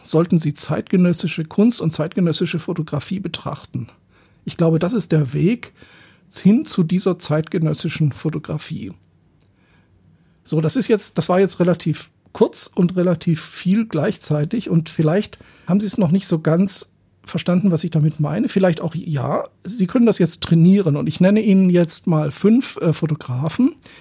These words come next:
die meiner Meinung nach genau die zeitgenössische Fotografie verinhalt-, äh, verinnerlicht haben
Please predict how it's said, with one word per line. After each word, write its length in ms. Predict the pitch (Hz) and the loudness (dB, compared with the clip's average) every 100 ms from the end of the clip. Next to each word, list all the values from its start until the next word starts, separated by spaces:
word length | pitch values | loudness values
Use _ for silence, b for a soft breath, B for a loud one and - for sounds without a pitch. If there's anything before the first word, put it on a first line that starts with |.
| B B B - | B B B -2
die 80 | 143 | -2
meiner 260 | 131 196 | 0 0
Meinung 320 | 208 185 185 | 2 2 2
nach 300 | 175 170 160 | 2 0 -4
genau 520 | - 147 135 156 214 - | -4 -2 -2 -2 -2 -2
die 120 | 160 | -6
zeitgenössische 800 | 156 - 185 - 175 156 170 - | -6 -6 -4 -2 -2 -2 -4 -6
Fotografie 600 | 160 156 151 - 147 175 | -6 -6 -6 -6 -2 0
verinhalt-, 840 | 160 - 196 226 202 170 180 - - | 0 0 2 2 2 0 -4 -16 -4
äh, 80 | 170 | -2
verinnerlicht 580 | 165 185 196 156 139 - | 0 2 2 2 -4 -6
haben 340 | 131 156 233 | -4 0 -2